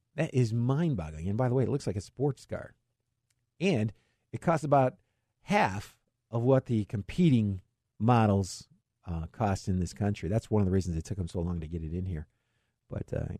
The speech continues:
anyway, or at least it's my opinion. So, so that's part of the future as well. You'll be, you'll, you're gonna have a bunch of little air taxis flying.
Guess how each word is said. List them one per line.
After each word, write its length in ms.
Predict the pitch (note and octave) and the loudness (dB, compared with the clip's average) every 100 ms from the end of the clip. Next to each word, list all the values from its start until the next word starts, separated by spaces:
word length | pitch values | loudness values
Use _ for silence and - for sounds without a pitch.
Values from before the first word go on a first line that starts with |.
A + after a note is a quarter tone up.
| - | 0
anyway, 440 | C#3+ F#2+ C2 A#1 - | 2 2 -4 -12 -4
or 40 | |
at 60 | G2+ | -2
least 160 | F#2+ | -2
it's 100 | - | -4
my 100 | D#2+ | -8
opinion. 420 | C#2 - D#2+ C2 - _ | -4 -4 -4 -6 -12 _
So, 300 | - - F#2 _ _ _ _ _ _ _ _ _ _ _ | -18 -16 -16 _ _ _ _ _ _ _ _ _ _ _
so 80 | G#2+ | 2
that's 320 | C3 - - - - | 4 2 -4 -10 0
part 180 | C3+ B2 | 4 4
of 60 | |
the 40 | A2 | 4
future 380 | B2 A#2+ B2+ | 4 4 4
as 100 | A#2 | 4
well. 320 | G#2+ C3 A#2 E2+ _ _ _ | 6 4 4 0 _ _ _
You'll 160 | B2 | -2
be, 180 | A#2+ A#2 | 2 4
you'll, 280 | A#2 C3 C3 | 4 4 2
you're 160 | C3+ D#3+ | 0 0
gonna 160 | G#3+ | 4
have 160 | C#3+ B2 | 4 4
a 40 | |
bunch 280 | A2+ C3 - | 2 2 4
of 60 | B2+ | 2
little 200 | B2+ - | 2 2
air 180 | A#2 B2 | 0 0
taxis 800 | - G2 G2 - F#2 F2+ - - _ _ _ _ | 0 -2 -2 -4 -6 -6 -10 -18 _ _ _ _
flying. 580 | A2+ A2 G2+ G2 A2+ | -2 -2 -2 -6 -14